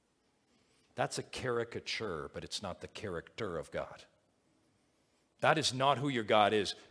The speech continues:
Embedded in the middle of the Old Testament is this. "I desire none to perish," God says. "I desire none to perish." That's your God. Bene-,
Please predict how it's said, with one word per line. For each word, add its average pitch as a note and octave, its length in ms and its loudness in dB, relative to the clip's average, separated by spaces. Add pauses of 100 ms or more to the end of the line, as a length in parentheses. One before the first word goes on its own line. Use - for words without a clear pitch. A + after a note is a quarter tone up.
(160)
Embedded D#3 680 6
in C#3+ 80 2
the C#3 80 -2
middle E3 340 4
of D3+ 60 2
the C#3+ 120 0
Old D3 180 2
Testament C3+ 520 2
is A2 160 -2
this. G#2+ 480 -2 (1400)
"I C3 100 -2
desire C3 480 2
none C3+ 380 0
to C3+ 100 0
perish," F#2 460 -2
God D#2+ 280 -2
says. - 480 -6
"I A2+ 120 2
desire B2 480 0
none C3+ 480 -4
to B2+ 100 -8
perish." G#2 400 -6
That's C#3 320 -2
your B2 140 -4
God. F#2 420 0 (720)
Bene-, A#2+ 260 -2